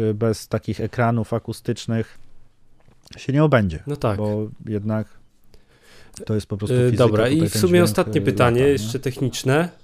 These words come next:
Speaker 2: E,
Speaker 1: Mhm.
Speaker 2: co sądzisz o tańszych kopiach znanych mikrofonów?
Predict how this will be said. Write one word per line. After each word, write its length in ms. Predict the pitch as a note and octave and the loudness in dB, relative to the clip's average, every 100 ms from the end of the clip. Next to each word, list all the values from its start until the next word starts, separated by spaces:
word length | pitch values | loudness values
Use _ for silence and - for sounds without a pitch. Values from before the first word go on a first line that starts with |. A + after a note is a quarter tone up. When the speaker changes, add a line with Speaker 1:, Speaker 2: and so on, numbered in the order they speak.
| _ _ _ _ | _ _ _ _
Speaker 2:
E, 40 | B2 A#2 A#2+ A#2+ | -4 -2 0 -2
Speaker 1:
Mhm. 180 | A#2 C3+ | -2 0
Speaker 2:
co 100 | F3+ | 2
sądzisz 380 | F#3+ F#3 E3 D#3 | 2 2 2 0
o 340 | D#3+ D#3+ D#3+ - | 4 4 4 2
tańszych 380 | F3 E3+ E3+ | 0 0 -4
kopiach 460 | - E3+ E3 D#3+ C3+ | 0 0 4 4 4
znanych 280 | C3+ D3+ C#3 | 2 2 2
mikrofonów? 680 | D3 D3+ D3+ C3+ G#2 F#2+ - | 0 0 2 4 4 0 -6